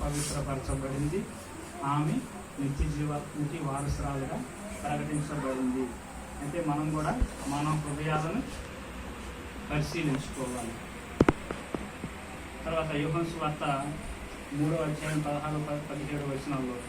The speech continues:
దేవుడు ఎందుకు వచ్చారంటే ఈ చెడిపోయిన, పడిపోయిన పాపపు జీవితంలో ఉన్న మనుషులందరినీ దేవుడు రక్షించడానికి ఈ లోకానికి వచ్చాడు అని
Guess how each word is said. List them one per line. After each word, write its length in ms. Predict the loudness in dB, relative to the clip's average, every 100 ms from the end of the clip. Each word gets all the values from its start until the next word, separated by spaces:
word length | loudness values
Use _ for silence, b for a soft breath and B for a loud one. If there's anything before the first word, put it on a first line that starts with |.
| -4
దేవుడు 680 | 0 2 4 4 4 2 2
ఎందుకు 260 | 2 2
వచ్చారంటే 680 | 0 0 0 0 2 2 2 -2 -8 -10 -4 2
ఈ 200 | 4 4 2 0
చెడిపోయిన, 640 | 0 0 2 4 4 2 -4 -8 -10 -10 -6 -2
పడిపోయిన 680 | 2 2 4 4 4 4 0 -6 -4
పాపపు 580 | 0 0 2 2 2 4
జీవితంలో 500 | 4 4 4 4 4
ఉన్న 280 | 2 2 2
మనుషులందరినీ 1160 | 0 0 -2 -2 -2 0 2 2 2 2 2 0 -4 -6 -2
దేవుడు 400 | 2 4 4 2
రక్షించడానికి 960 | 0 2 0 0 -2 -2 0 0 0 -2 -6 -6 -4 2 4
ఈ 80 |
లోకానికి 680 | 6 4 4 6 6 6 2 0 -8 -10 -10 -6 -2
వచ్చాడు 580 | -2 2 2 4 4 2 0 -4 0
అని 420 | 6 6 4